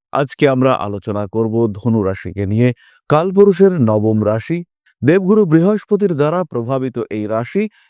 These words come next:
এবং ধনু রাশির সবচেয়ে বড় বিষয়টি হলো এর সিম্বল। এখানে রয়েছে একটি মানুষ, যার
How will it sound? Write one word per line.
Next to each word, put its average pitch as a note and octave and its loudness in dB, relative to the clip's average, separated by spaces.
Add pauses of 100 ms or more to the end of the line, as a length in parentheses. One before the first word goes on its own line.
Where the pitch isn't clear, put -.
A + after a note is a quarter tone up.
(160)
এবং F3 2 (640)
ধনু G#3 4
রাশির A#3+ 0
সবচেয়ে F3+ 0 (140)
বড় C3 0 (120)
বিষয়টি G#2+ -6
হলো C#3+ 0 (160)
এর G2+ -6 (120)
সিম্বল। G#2 -2 (500)
এখানে F3 0
রয়েছে E3 0 (180)
একটি C3+ -2 (640)
মানুষ, F3+ 2 (600)
যার F3+ 2